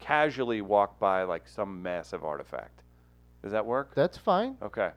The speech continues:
Speaker 1: I don't want you talking in it. You might get a little weird. That and then Ancient Aliens.
Speaker 2: I'd like to be getting arrested or something like that.
Speaker 1: Okay.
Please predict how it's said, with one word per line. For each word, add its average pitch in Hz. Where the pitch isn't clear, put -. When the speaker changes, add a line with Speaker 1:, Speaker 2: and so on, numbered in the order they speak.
Speaker 1:
I 107
don't 131
want 139
you 135
talking 107
in 95
it. -
You 101
might 95
get 101
a 98
little 95
weird. 90
That 131
and 123
then 113
Ancient 113
Aliens. 101
Speaker 2:
I'd -
like 285
to 294
be 196
getting 156
arrested 110
or 98
something 98
like 85
that. 82
Speaker 1:
Okay. 131